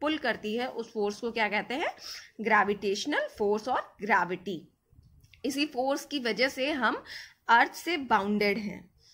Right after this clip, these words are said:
मून पे यही फोर्स नहीं है जिसकी वजह से, ग्रेविटेशनल फोर्स नहीं है जिसकी वजह से, अ, मून में लोग हवा में उड़ते रहते हैं।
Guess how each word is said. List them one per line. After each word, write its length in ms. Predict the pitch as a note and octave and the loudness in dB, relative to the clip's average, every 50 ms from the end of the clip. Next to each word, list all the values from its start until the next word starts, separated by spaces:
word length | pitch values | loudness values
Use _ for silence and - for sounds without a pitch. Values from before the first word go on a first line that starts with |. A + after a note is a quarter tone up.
| - - _ - G#3 | -20 -20 _ -2 0
मून 360 | G#3+ B3 C4 C#4+ D4 D4 C#4+ | 0 2 2 2 0 0 -2
पे 280 | - - C4+ C4+ D4 | -4 -6 -4 -2 -2
यही 400 | D#4 C#4+ B3 A#3+ A3+ C#4 C4 D4+ | -2 -2 -2 -2 -2 0 0 0
फोर्स 380 | D#4 - B3+ C4 C4+ D#4 - C#4 | -2 -2 -2 -2 -2 -2 -2 -4
नहीं 220 | B3+ A#3 A#3+ B3 | -4 -4 -2 -2
है 80 | B3+ D4+ | -2 -4
जिसकी 360 | C#4+ C#4 B3+ - - C4 C4 | -4 -6 -10 -8 -6 -6 -4
वजह 240 | A3 A3+ F#3 G3+ G3+ | -2 -2 -2 -2 -4
से, 200 | G3+ - C4 C#4 | -4 -6 -8 -4
ग्रेविटेशनल 640 | - C4 F#3+ F#3+ G3+ G3 A3 A#3 B3+ - D#4+ E4 D#4+ | 0 2 2 2 2 0 -4 -4 -4 -4 -4 -4 -4
फोर्स 320 | D#4+ C#4+ C#4 C4+ C4+ - | -4 -4 -6 -6 -6 -6
नहीं 160 | B3+ A#3 A#3 | -8 -6 -6
है 80 | B3+ C4 | -6 -6
जिसकी 260 | C4+ C4 - - B3+ | -8 -8 -8 -8 -6
वजह 240 | A#3 A#3 G#3+ A3+ A#3 | -6 -4 -4 -4 -4
से, 220 | A3+ D4 D#4 - - - - - - - - A3 | -4 -4 -6 -6 -6 -8 -10 -10 -10 -10 -8 -4
अ, 160 | G#3+ G3 F#3+ | -2 0 2
मून 320 | A3 A#3 G#3+ A#3 B3 C4 B3+ | 2 2 2 2 2 0 0
में 220 | B3+ C4 C#4+ D#4 | -2 -2 -2 0
लोग 380 | C#4 A#3+ C4+ D#4 B4 - - - - - - - - - | 0 0 0 -2 -2 -6 -10 -18 -20 -20 -20 -10 -2 0
हवा 300 | B3+ A#3+ A#3+ B3+ B3+ B3+ | 4 6 8 8 8 8
में 280 | B3 C4+ - - - | 6 2 -2 -2 -4
उड़ते 400 | - - A#3+ B3 A3+ - B3 A#3 | -4 0 0 0 0 2 0 0
रहते 300 | G#3 G#3 E3+ E3 - E3+ | 2 0 -2 -2 -4 -6
हैं। 460 | D#3+ F3+ G3+ G3+ - - - - _ | -8 -8 -8 -10 -12 -14 -18 -20 _